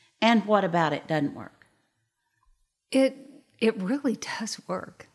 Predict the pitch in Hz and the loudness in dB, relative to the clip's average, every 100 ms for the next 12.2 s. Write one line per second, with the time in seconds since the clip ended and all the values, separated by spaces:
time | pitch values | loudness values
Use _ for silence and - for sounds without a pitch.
0 | - 196 180 196 208 202 180 175 - - | -10 -6 -6 -6 -4 -4 -6 -6 -8 -12
1 | - - 202 196 185 - - _ 240 233 | -14 -6 -4 -2 -6 -12 -20 _ -2 0
2 | 220 - - 196 247 262 - 202 185 185 | -2 -2 -4 -2 -2 -4 -6 -4 -4 -4
3 | 180 - - - 196 185 208 208 196 196 | -6 -8 -14 -16 -14 -10 -6 -4 -2 -4
4 | 196 - 202 190 196 185 190 190 196 190 | -4 -6 -4 -2 -4 -4 -2 -2 -2 -4
5 | 170 160 196 180 147 208 190 190 185 - | -6 -6 -8 -8 -6 -4 -2 -2 -4 -6
6 | - _ _ _ _ _ _ _ - 185 | -8 _ _ _ _ _ _ _ -10 -8
7 | 175 185 202 208 202 208 196 180 180 180 | -6 -8 -10 -6 -2 0 0 -2 -4 -4
8 | 202 170 - - - 214 - 190 185 185 | -8 -8 -14 -14 -8 -8 -6 -4 -4 -4
9 | - 190 185 185 185 180 - 180 170 170 | -8 -6 -4 -4 -6 -8 -10 -8 -6 -6
10 | 175 175 170 _ _ _ _ _ 190 202 | -6 -8 -12 _ _ _ _ _ -2 -2
11 | 196 170 - - 196 175 180 180 175 196 | -2 -4 -6 -6 -4 -2 -2 -2 -4 -8
12 | - - | -6 -8